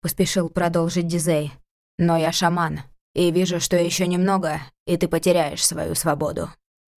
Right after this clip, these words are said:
«А что есть истинная свобода, Дизей? Разве вы её где-нибудь встречали? Даже духи не свободны, что уж говорить про живых». «Ты не истинная драконица,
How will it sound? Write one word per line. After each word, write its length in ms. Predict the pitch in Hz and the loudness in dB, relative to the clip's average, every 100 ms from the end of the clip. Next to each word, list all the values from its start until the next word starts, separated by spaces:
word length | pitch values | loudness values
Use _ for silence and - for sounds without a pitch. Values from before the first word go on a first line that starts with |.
| _ _ | _ _
«А 120 | 185 | -2
что 200 | - - | 0 2
есть 400 | 392 302 - - | 4 2 0 2
истинная 460 | 311 - 294 269 269 | 0 4 4 4 2
свобода, 560 | 269 294 311 269 165 147 | 2 2 4 2 0 -2
Дизей? 520 | 190 233 277 175 131 - _ _ _ - | 2 2 2 0 -4 -16 _ _ _ -2
Разве 420 | 220 226 220 254 | 0 2 4 4
вы 120 | 254 | 4
её 260 | 254 254 247 | 4 2 2
где-нибудь 460 | 214 247 240 247 | 4 2 2 0
встречали? 680 | - - 254 - 349 339 139 - _ _ _ _ _ | 0 0 0 2 2 0 -4 -12 _ _ _ _ _
Даже 380 | - 220 226 220 | -2 0 2 2
духи 320 | 214 269 - 196 | 2 0 2 0
не 120 | 180 | 0
свободны, 600 | - 175 180 170 165 156 - _ _ | 0 0 2 0 -2 -6 -10 _ _
что 300 | - - 202 | -8 -2 0
уж 140 | 208 | 2
говорить 460 | 180 220 247 226 - | 2 2 2 0 0
про 140 | 190 | 0
живых». 460 | 190 247 233 - - _ _ _ _ _ _ - | 2 2 0 -4 -14 _ _ _ _ _ _ 0
«Ты 140 | 147 | 2
не 240 | 147 156 | 2 0
истинная 420 | 165 - 147 131 135 | -2 -2 -4 -2 -2
драконица, 600 | 147 147 160 151 143 156 | -2 0 0 0 -2 -2